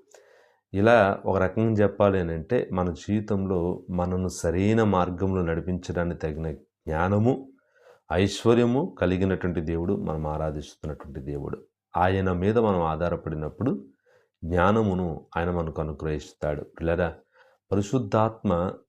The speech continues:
వాక్యం చెబుతున్న మాట యోహాను సువార్త పదహారవ అధ్యాయంలో వాక్యం అంటుంది, "ఆయనను పరిశుద్ధాత్మ మిమ్మును సత్యములో నుండి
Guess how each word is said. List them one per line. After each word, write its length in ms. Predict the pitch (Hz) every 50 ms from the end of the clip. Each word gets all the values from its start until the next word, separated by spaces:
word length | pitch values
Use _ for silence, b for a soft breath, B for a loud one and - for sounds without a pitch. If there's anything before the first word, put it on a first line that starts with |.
| _ -
వాక్యం 360 | 85 87 92 - - - 104 98
చెబుతున్న 420 | - - 90 78 - 87 87 85
మాట 340 | 80 78 76 76 76 - 107
యోహాను 420 | 107 101 85 80 80 87 90 92
సువార్త 360 | 87 - 92 85 82 80 -
పదహారవ 440 | 80 76 73 76 78 80 80 78 80
అధ్యాయంలో 540 | 78 71 - - - 80 78 78 76 76 73
వాక్యం 400 | 69 69 69 69 - - 78 78
అంటుంది, 500 | 73 71 - 73 73 78 90 120 - - - 80
"ఆయనను 400 | 78 80 78 80 78 78 76 - - _ -
పరిశుద్ధాత్మ 760 | 82 92 90 - - 101 95 87 90 85 82 82 - - 82
మిమ్మును 540 | 82 80 78 76 76 78 90 123 175 208 - - _ b b b b b b b b b b
సత్యములో 880 | - - - - 98 92 - - - - 147 143 139 135 120 113 104
నుండి 540 | 95 87 85 85 82 90 135 151 - - -